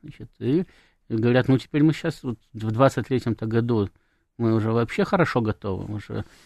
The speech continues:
э, мобилизацию провели, оружие от Запада получили кучу. И сейчас мы уже окончательно всех добьем.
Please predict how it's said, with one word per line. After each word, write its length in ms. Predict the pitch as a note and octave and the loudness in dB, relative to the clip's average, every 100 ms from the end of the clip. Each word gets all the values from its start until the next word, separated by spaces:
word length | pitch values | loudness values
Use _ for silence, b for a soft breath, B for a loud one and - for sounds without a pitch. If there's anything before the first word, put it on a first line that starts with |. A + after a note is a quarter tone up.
| b G#2+ | b -8
э, 180 | G2+ | -4
мобилизацию 800 | G2 G#2+ G#2+ A2 A2 E3+ - D3 | 0 0 2 2 6 4 4 0
провели, 440 | - C3 C3 B2+ A#2+ | 0 0 2 2 4
оружие 460 | A2 B2 C#3 C#3 | 4 4 4 4
от 100 | C3 | 2
Запада 340 | B2+ B2+ B2 A#2+ | 2 0 0 -4
получили 480 | A#2+ A#2 - A2+ A2 | -2 -4 -4 -4 -6
кучу. 420 | - A#2 - A#2 _ _ _ _ | -4 -6 -6 -16 _ _ _ _
И 80 | A#2 | -8
сейчас 440 | - - G#3+ G#3 F#3 | -8 -4 -2 0 0
мы 80 | |
уже 140 | F#3 E3+ | 2 2
окончательно 520 | D#3 C#3+ E3 E3+ C3 | 2 0 0 -4 -4
всех 240 | G#2+ D3+ D3 | -4 -4 0
добьем. 440 | A#2+ G#2 A2+ C3+ | 0 0 -2 -4